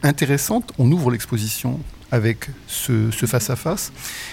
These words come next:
Et cette opposition me paraissait un-, assez intéressante parce que,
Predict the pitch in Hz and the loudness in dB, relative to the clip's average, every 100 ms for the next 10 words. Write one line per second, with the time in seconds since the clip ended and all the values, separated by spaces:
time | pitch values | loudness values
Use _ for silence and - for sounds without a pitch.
0 | - 123 107 131 135 131 143 135 175 151 | -4 0 2 0 0 0 0 0 -2 0
1 | 135 127 143 139 - 131 131 160 151 139 | 0 0 0 -2 2 0 2 0 0 0
2 | 135 - 233 - 131 127 - 135 | 0 0 -4 -2 -2 -2 -2 0